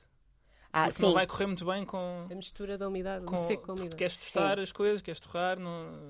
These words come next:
Speaker 1: Isto
Speaker 2: estares
Speaker 1: é
Speaker 2: a
Speaker 1: uma
Speaker 2: pôr
Speaker 1: boa
Speaker 2: ali
Speaker 1: dica.
Speaker 2: coisas que tenham umidade, não convém.
Speaker 3: Mas
Speaker 2: Agora,
Speaker 3: podes torrar amêndoas numa, numa
Speaker 2: podes torrar amêndoas, podes torrar,
Speaker 1: Fazer
Speaker 2: eh,
Speaker 1: granolas.
Speaker 2: ah, podes fazer granola, podes, ahm,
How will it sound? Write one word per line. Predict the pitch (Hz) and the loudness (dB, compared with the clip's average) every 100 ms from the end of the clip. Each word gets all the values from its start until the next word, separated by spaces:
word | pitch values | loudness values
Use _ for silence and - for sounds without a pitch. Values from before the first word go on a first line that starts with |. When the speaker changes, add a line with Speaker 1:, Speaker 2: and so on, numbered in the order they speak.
| - - | -16 -10
Speaker 1:
Isto | 175 | -4
Speaker 2:
estares | 165 | 0
Speaker 1:
é | |
Speaker 2:
a | 285 | 0
Speaker 1:
uma | 233 | 2
Speaker 2:
pôr | 208 | 4
Speaker 1:
boa | |
Speaker 2:
ali | 202 165 | 4 4
Speaker 1:
dica. | 185 | 2
Speaker 2:
coisas | 151 151 | 2 0
que | |
tenham | 190 190 185 | -2 -4 -6
umidade, | 185 185 190 | -4 -4 -4
não | 190 | -6
convém. | 180 170 160 120 | -8 -6 -6 -6
Speaker 3:
Mas | 147 | -4
Speaker 2:
Agora, | 165 151 | 0 2
Speaker 3:
podes | 135 - | 2 0
torrar | - 226 196 | -6 -4 -4
amêndoas | 190 208 214 226 | -4 -4 -4 -4
numa, | 214 214 | -4 -4
numa | 208 208 208 202 202 196 202 - | -4 -4 -4 -4 -4 -6 -8 -10
Speaker 2:
podes | 127 - | -10 -8
torrar | - 131 | -4 -2
amêndoas, | 226 254 262 254 247 - | 0 0 0 0 0 -2
podes | - 147 139 - | -6 -6 -6 -10
torrar, | - 156 160 | -8 -2 0
Speaker 1:
Fazer | 160 | 2
Speaker 2:
eh, | |
Speaker 1:
granolas. | 165 170 170 196 240 240 240 240 | 2 4 4 4 2 2 2 0
Speaker 2:
ah, | 240 | 0
podes | 135 | -4
fazer | 143 147 | -4 -2
granola, | 165 202 226 220 220 214 | -2 0 0 2 0 -2
podes, | 160 151 - - | -4 -4 -6 -6
ahm, | 147 143 143 143 143 139 139 135 | -6 -6 -6 -8 -10 -12 -12 -14